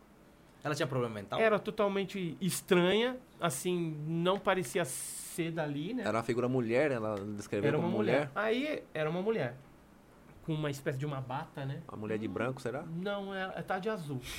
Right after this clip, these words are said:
Speaker 2: Era um azul meio diferente, meio... E aí ela resolveu, le-, falar assim, "Você quer água, né?" Aí, é, meio estranho, assim. Aí tava com aquela garrafinha diferente na mão. Aí ela levou até o bebedouro, a mulher,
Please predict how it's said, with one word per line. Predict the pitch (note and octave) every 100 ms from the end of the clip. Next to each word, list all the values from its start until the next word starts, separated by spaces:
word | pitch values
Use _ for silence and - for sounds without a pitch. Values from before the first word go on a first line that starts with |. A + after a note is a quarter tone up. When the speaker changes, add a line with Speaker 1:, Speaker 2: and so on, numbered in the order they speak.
| C3+
Speaker 2:
Era | C#3 D3
um | D#3 D#3+ D#3+
azul | E3+ C#3 C#3+ D#3+
meio | E3 E3+ E3+
diferente, | C3+ F3 D3+ D3+ D#3+ C#3
meio... | C3+ C3 B2 - - - - - - - -
E | E3
aí | E3+
ela | F#3+ G#3 G#3 - -
resolveu, | D#3 A#3 C4 A3+ G3+ A3
le-, | A3 A3
falar | - A3+
assim, | A3+ A3
"Você | G3+ -
quer | C4 A#3+ G#3
água, | F3+ C4 G3+ D3+
né?" | D3 F3+ G#3 - - - D#3+
Aí, | E3+ G3+ F#3 F3+ D#3+ D#3+
é, |
meio | E3 F3+ F#3
estranho, | C3 - E3+ G3+ F#3+
assim. | E3 - A#3+ - - -
Aí | - G#3+ - - - E3+
tava | - F#3+
com | G3
aquela | F#3+ - F3
garrafinha | E3+ E3 E3+ - - F3 D#3
diferente | C#3+ E3+ - F3+ F3 A#3 A#3
na | F3+ E3
mão. | F#3 A#3 - -
Aí | -
ela | C4+ D#4+
levou | D#4+ A#3+
até | B3+ B3
o | A3
bebedouro, | G#3+ F#3+ G#3 F#3 G#3+ E4
a |
mulher, | B3 F#3+ F#3+ B3+